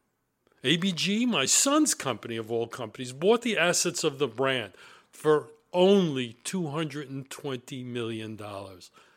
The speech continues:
It's ironic, of course. My life's work prior to L V M H, my contribution to the heritage goes to my son and his company to manage.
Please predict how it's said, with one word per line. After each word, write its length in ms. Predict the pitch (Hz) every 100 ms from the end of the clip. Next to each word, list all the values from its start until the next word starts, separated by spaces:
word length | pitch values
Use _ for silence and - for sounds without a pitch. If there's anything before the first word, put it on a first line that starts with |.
| _ _ _ _ _ _ _ _ _
It's 200 | 175 -
ironic, 540 | 117 120 151 208 170 -
of 140 | -
course. 380 | - 104 98 -
My 220 | 120 185
life's 420 | 226 175 175 -
work 340 | 147 160 185 -
prior 320 | 156 165 202
to 140 | 139
L 160 | 123 120
V 160 | 117 107
M 160 | 110
H, 320 | 117 156 - _ _ _ _ _ _ -
my 200 | 131 202
contribution 880 | - - 185 180 160 156 180 - 160
to 160 | - 147
the 140 | 143
heritage 640 | 123 220 202 117 120 -
goes 260 | - 165 -
to 80 | 147
my 160 | 156
son 320 | 147 - 185 190
and 140 | 170
his 160 | 180 -
company 480 | 196 208 180 151
to 100 | 151
manage. 560 | 147 147 143 120 -